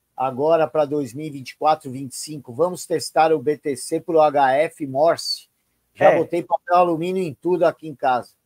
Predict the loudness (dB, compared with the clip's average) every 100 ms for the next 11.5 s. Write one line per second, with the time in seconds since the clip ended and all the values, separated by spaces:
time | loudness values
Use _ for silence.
0 | _ _ _ 2 2 2 -2 -2 -2 -6
1 | -4 -4 0 2 2 -2 -6 -2 2 4
2 | 4 4 4 2 0 -4 -2 2 2 0
3 | -4 -4 -4 -6 -8 -12 _ _ _ _
4 | _ _ -20 -20 _ _ _ _ _ _
5 | _ _ 4 6 8 6 4 4 4 4
6 | 4 2 2 2 2 0 -2 -2 -8 -6
7 | -6 -8 -6 -2 -2 0 2 2 0 -2
8 | -6 -4 -4 -6 -6 -2 -2 -2 -6 -6
9 | -8 -8 -4 0 2 2 2 2 2 -2
10 | -4 -6 -10 _ _ _ -10 -4 -2 -2
11 | -2 -6 -8 -8 -12